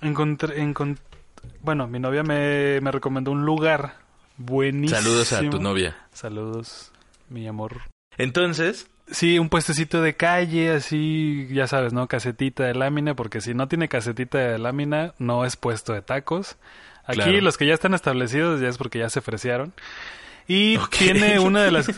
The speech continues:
Speaker 1: una de las ma-, mayores características de los puestos de tacos, güey. De, en cuanto a nombres, güey. Sí, hay,
Speaker 2: ¿Cuál?
Speaker 1: yo, yo el otro día saqué esa conclusión, que
Speaker 2: Ajá.
Speaker 1: son tres nombres así básicos de taquería, güey.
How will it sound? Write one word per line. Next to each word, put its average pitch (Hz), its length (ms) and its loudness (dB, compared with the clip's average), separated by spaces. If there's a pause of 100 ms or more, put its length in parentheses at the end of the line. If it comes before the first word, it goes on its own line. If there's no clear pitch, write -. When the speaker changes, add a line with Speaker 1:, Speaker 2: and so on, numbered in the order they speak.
Speaker 1:
una 170 240 4
de 185 80 6
las 127 440 0
ma-, 135 240 0
mayores 135 440 2
características 135 800 0
de 120 80 -4
los 113 200 -4
puestos 131 340 -2
de 127 80 0
tacos, 127 440 -6
güey. 101 220 -10 (1000)
De, 131 180 -2
en 127 80 -2
cuanto 123 380 0
a 113 60 -2
nombres, 120 500 0
güey. 98 100 -14 (300)
Sí, 151 200 -4
hay, 156 220 2
Speaker 2:
¿Cuál? 151 160 2
Speaker 1:
yo, 175 160 2
yo 175 380 4
el 160 180 4
otro 156 180 2
día 156 120 4
saqué 147 240 0
esa 143 100 0
conclusión, 127 720 -2 (480)
que 127 340 0 (220)
Speaker 2:
Ajá. 120 100 -4
Speaker 1:
son 156 220 0
tres 170 260 2
nombres 165 460 2
así 139 560 -2 (320)
básicos 143 640 -2
de 135 80 -2
taquería, 107 540 -8
güey. 90 160 -14